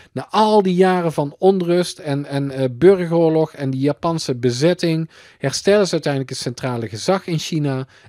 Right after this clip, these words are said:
en verminderen ze de buitenlandse invloed. Die wordt echt zoveel mogelijk geweerd. Al die concessies en die verdragshavens waar die buitenlandse landen zoveel invloed hadden, dat wordt allemaal één voor één opgegeven. En er zijn eigenlijk maar twee uitzonderingen.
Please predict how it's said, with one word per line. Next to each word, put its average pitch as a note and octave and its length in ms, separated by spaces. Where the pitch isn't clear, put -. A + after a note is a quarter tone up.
en F3 220
verminderen D3 600
ze B2+ 140
de A#2+ 140
buitenlandse A#2+ 600
invloed. G#2+ 440
Die C#3+ 140
wordt B2 180
echt - 180
zoveel C3 380
mogelijk A#2+ 420
geweerd. A2 580
Al F#3+ 180
die F#3 100
concessies F3 640
en D3+ 100
die B2 120
verdragshavens D#3 880
waar C3 260
die B2+ 340
buitenlandse C3+ 680
landen C3 320
zoveel A2+ 260
invloed F3 440
hadden, C#3+ 380
dat D#3 160
wordt D#3 180
allemaal C#3 220
één G3 220
voor F3 100
één C3 140
opgegeven. F3 460
En D3+ 60
er C3+ 80
zijn C#3+ 120
eigenlijk C3 320
maar - 120
twee F#3+ 220
uitzonderingen. F3 840